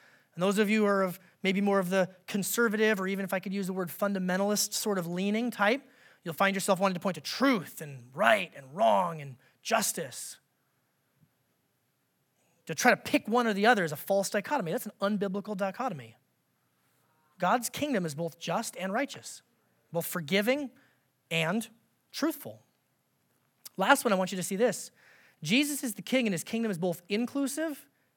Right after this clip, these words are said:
and exclusive. Here's the thing. All are invited. The call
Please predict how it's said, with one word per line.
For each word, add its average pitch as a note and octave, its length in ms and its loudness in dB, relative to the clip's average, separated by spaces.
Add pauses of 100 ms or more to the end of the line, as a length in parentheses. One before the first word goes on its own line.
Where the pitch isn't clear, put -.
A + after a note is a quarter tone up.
and A#3+ 180 0
exclusive. D3+ 800 -4 (1080)
Here's D4 160 0
the B3+ 60 -2
thing. F#3 380 0 (580)
All D#4+ 320 10
are A3+ 80 6
invited. F3+ 500 4 (1000)
The E3+ 80 -10
call D4 460 8